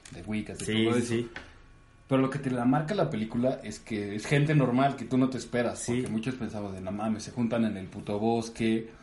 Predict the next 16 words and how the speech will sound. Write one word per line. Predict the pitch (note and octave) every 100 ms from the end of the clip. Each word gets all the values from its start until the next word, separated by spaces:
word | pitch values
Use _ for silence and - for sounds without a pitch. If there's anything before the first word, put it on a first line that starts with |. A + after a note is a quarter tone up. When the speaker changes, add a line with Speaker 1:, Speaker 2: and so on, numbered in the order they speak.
| - - - - - -
Speaker 1:
hacen | G2+ A#2+ A#2
una | G#2 -
puta | - F2
fogata, | F2 F#2 G#2 A#2 A2+ A2 G#2
sacrifican | - - G#2+ A2 A2
Speaker 2:
Sí. | G#2+
Speaker 1:
un | A#2+
bebé", | A#2+ G#2+ A#2 A2+ A2+ A2+ - -
la | G2 G2+
chingada, | - B2 B2 G2+
¿no? | F#2+ G#2+ D3+ - - - - -
En | A2 D3
esta | F3 G#3
película | D#3+ F3 F#3 D#3+
te | B2+
marcan | C3 E3 - D#3+ F#3 -